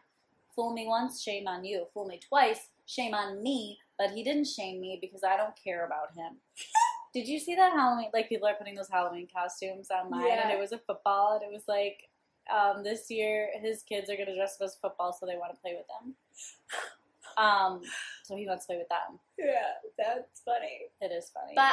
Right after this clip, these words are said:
Speaker 2: I think, yeah, like, I watched the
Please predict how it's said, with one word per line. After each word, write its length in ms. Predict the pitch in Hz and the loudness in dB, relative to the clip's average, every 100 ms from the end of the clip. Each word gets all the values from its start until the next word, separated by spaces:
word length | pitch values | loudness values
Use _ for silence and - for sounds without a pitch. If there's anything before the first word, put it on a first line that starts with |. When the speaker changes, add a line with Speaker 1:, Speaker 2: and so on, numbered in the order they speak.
| - | 8
Speaker 2:
I 240 | 302 311 - | 6 6 0
think, 360 | 269 269 403 480 - - | 0 0 -2 -4 -10 -10
yeah, 340 | - 247 254 - - - - 269 | -8 2 2 2 -4 -14 -8 2
like, 220 | 262 - 240 | 2 4 4
I 160 | 269 | 6
watched 600 | 269 220 226 294 - - _ _ _ _ 247 | 6 6 6 4 -4 -14 _ _ _ _ -4
the 240 | 247 233 | -2 -2